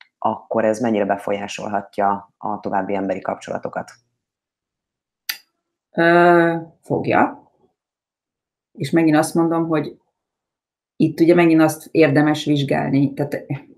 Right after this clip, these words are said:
Speaker 2: egy adott helyzetben, teljesen mindegy, hogy miről beszélünk egyébként, ö, én legalábbis így működöm,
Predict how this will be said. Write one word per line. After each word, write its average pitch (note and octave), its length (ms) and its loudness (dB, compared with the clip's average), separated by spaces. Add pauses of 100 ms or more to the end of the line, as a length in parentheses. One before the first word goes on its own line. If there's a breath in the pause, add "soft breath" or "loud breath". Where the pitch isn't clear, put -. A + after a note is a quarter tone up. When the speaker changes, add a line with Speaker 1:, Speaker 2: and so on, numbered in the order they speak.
(380)
Speaker 2:
egy - 140 -4
adott A#3 340 4
helyzetben, C3+ 680 2
teljesen C#3+ 540 2
mindegy, B2+ 280 -2
hogy C3 100 -2
miről B2 260 0
beszélünk - 500 -6
egyébként, - 640 -4 (1000)
ö, - 380 2 (840)
én G3+ 580 4
legalábbis C#3+ 560 2
így D3 200 2
működöm, C#3 760 -2